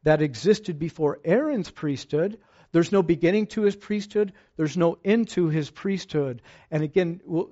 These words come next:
there'll be more in Hebrews chapter seven, but he arrives on the scene with no, with no father, with no mother, no genealogy. He just is, and the Bible speaks about him as if he is. He appears as a priest and, and never when he wasn't a priest.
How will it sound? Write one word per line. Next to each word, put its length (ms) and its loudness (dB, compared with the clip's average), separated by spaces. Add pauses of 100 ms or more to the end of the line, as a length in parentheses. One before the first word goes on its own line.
there'll 200 0
be 160 -4
more 280 0
in 80 -2
Hebrews 380 -6
chapter 380 -2
seven, 360 0
but 200 0 (240)
he 160 4
arrives 440 4
on 180 2
the 80 -2
scene 460 -2
with 200 -8
no, 240 -4 (240)
with 180 -4
no 100 -2
father, 460 -2
with 180 -2
no 140 -2
mother, 380 0
no 180 0
genealogy. 960 -2
He 160 -4
just 420 -8
is, 600 0 (240)
and 100 -2
the 60 0
Bible 320 0
speaks 380 -4
about 280 -2
him 100 -2
as 140 -4
if 160 -6
he 120 -4
is. 400 2 (220)
He 140 2
appears 540 4 (100)
as 240 0
a 140 6
priest 580 -4 (320)
and, 240 -2
and 220 -2
never 440 4
when 220 0
he 180 0
wasn't 680 -2
a 140 2
priest. 640 -8